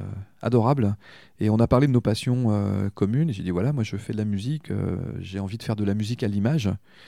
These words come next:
Et, euh, qu'est-ce qu'on peut faire ? Est-ce qu'il y a des solutions pour travailler avec T F un ? » Et, euh, Nicolas me dit, « Bah, c'est compliqué parce que T F un achète sou-, souvent sur catalogue. Et, euh, écoute, j'ai un très bon, un très bon pote, euh, au Cana-, euh, à Mon-, à Los Angeles, pardon,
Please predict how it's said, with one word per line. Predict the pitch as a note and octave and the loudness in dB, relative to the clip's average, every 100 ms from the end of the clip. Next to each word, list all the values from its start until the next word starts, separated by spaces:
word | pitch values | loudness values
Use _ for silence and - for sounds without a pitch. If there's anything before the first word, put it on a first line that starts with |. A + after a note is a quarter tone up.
| - - - A#2 | -20 -20 -12 -4
Et, | G#2+ G#2 | -2 -2
euh, | G2+ G2 F#2+ F#2+ G2 | -4 -6 -6 -8 -6
qu'est-ce | B2 | -4
qu'on | A#2+ | -4
peut | A2 | -8
faire ? | G#2 D#3 C#3+ | -2 0 0
Est-ce | - | -4
qu'il | - | -4
y | G#2 | -4
a | |
des | G2 | -2
solutions | G2+ A2 G2+ - | -4 -4 -4 -6
pour | C3+ F#2+ | -6 -8
travailler | G2+ G2 A2+ | -4 -2 0
avec | G#2 - | -2 0
T | A#2+ | -2
F | - | -2
un ? » | - _ _ _ _ - - - _ _ - | -10 _ _ _ _ -20 -20 -20 _ _ -8
Et, | A2 G#2+ | -4 -4
euh, | G2+ F#2+ G2 | -6 -8 -8
Nicolas | A2 A2 C3+ | -4 0 0
me | C3 G2+ | 0 -2
dit, « | A2+ D#3 | -4 -4
Bah, | G#2 G2 F2+ - - - | -4 -4 -8 -12 -20 -20
c'est | - - | -12 -8
compliqué | A2 - - D3+ | -8 -4 4 4
parce | D#3+ G2+ - | 4 0 -2
que | A#2+ | -4
T | - G#2 | 0 -2
F | - | -2
un | C3+ | -4
achète | A2+ - - | -4 -6 -8
sou-, | - A2 B2+ F3+ | -8 -4 -4 -6
souvent | - B2+ C#3+ | -6 -4 -2
sur | - - | -4 -4
catalogue. | G#2+ G2 C3+ C#3+ F#2+ - _ - - - - - _ - | -2 2 2 2 -2 -4 _ -20 -20 -20 -20 -20 _ -8
Et, | A#2 | -4
euh, | A#2 G#2+ G2+ | -2 -2 -4
écoute, | F3 C#3 | -6 -4
j'ai | A2 | -4
un | G#2 - | -4 -8
très | - E3+ | -2 0
bon, | C#3+ C3 A#2+ A2+ G#2 G2 | 2 0 0 0 0 0
un | |
très | - E3 | -2 -2
bon | C3+ | 0
pote, | A2 C3+ - | 2 2 2
euh, | F#2 F#2+ G2+ | -2 -2 -4
au | - G#2+ | -6 -4
Cana-, | - A2+ G2 | -2 -2 0
euh, | G#2 G2 F#2+ | 2 2 0
à | F#2+ | 0
Mon-, | D3+ C3+ | 0 4
à | A#2+ | 6
Los | D3 E3 | 6 6
Angeles, | A#2+ G2 - | 4 2 -2
pardon, | F#2+ F#2 | -8 -8